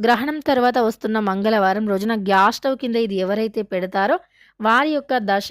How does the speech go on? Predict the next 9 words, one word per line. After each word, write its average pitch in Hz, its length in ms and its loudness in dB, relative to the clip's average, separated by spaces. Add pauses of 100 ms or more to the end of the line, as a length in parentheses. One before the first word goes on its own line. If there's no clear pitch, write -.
(100)
అనేది 220 340 -2
సంపూర్ణంగా 226 720 -4
మారిపోయి 208 580 -2 (420)
అదృష్టవంతులుగా 247 920 0
మారతారని 196 560 0
గుర్తుపెట్టుకోండి. 180 840 -6 (380)
ఇక 277 140 0
తెలుసుకున్నారు 269 760 0
కదా 233 220 0